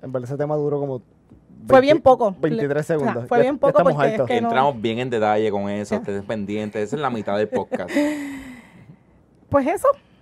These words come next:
Speaker 1: By the way, el que le está dando dislike a los videos, voy por ti.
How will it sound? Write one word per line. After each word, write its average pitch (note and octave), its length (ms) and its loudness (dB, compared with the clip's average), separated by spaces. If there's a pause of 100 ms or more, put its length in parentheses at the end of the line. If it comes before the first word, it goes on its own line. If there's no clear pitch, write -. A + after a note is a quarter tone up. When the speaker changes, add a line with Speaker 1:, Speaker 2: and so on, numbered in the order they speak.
(520)
Speaker 1:
By D3 160 0
the D3 100 2
way, D3 320 0 (400)
el B2 140 -8
que - 80 -8
le C3+ 80 -6
está C#3 140 -4
dando F3 280 -2
dislike D#3+ 360 -4
a E3 40 -2
los E3 140 -2
videos, D3+ 460 0 (280)
voy B2 140 -10
por C#3+ 180 -8
ti. A2+ 240 -16